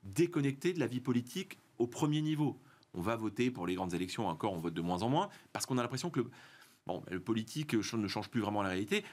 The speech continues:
sauf que, bah, la proximité est un élément important. Donc la politique,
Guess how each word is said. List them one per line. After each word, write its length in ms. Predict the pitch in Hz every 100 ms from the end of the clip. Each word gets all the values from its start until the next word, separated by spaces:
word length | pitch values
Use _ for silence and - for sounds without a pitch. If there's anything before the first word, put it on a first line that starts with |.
| -
sauf 240 | - 180 -
que, 340 | 139 170 -
bah, 140 | - -
la 120 | 113 104
proximité 720 | 131 - 123 120 160 185 208 - -
est 120 | 123
un 80 | 127
élément 220 | 127 131 127
important. 320 | - 107 92
Donc 140 | 87
la 80 | 117
politique, 560 | 117 117 - 247 -